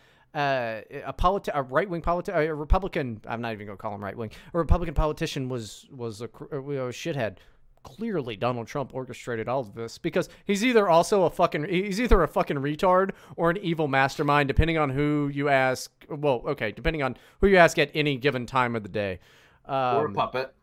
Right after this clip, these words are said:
Speaker 2: Or
Speaker 1: yeah.
Speaker 2: a Russian puppet.
Speaker 1: Yeah, it's just, you know, you gotta stick with a, you gotta, y-, y-, you gotta stick with something. It's this buckshot narrative. Uh, and now apparently, you know, he was paying people to go to these rallies.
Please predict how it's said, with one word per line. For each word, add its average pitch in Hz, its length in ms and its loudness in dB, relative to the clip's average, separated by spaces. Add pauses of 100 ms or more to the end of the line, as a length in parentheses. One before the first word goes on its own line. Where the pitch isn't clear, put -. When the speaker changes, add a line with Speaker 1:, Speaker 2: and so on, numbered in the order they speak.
(160)
Speaker 2:
Or 147 200 2
Speaker 1:
yeah. 147 60 6
Speaker 2:
a - 20 0
Russian 151 480 -4
puppet. 151 520 -4
Speaker 1:
Yeah, 185 300 0
it's 165 180 -4
just, - 320 0
you 226 100 -2
know, 190 120 0
you 190 160 -8
gotta 226 180 0
stick - 340 -6
with 123 140 -4
a, 101 180 -6 (200)
you 175 120 -8
gotta, 196 280 0
y-, 175 180 -4
y-, 170 160 -10
you 190 100 -10
gotta 190 140 -2
stick - 260 -6
with 117 140 -8
something. 107 380 -6
It's 101 100 -10
this 139 180 -8
buckshot 123 680 0
narrative. 101 500 -6 (400)
Uh, 101 300 -4
and 120 100 -2
now 165 200 4
apparently, 214 500 2
you 165 80 -2
know, 160 100 -2
he 151 140 -4
was 147 120 -10
paying 147 280 -2
people 147 220 -8
to 139 60 -6
go 139 120 0
to 135 60 0
these 123 180 -8
rallies. 139 320 0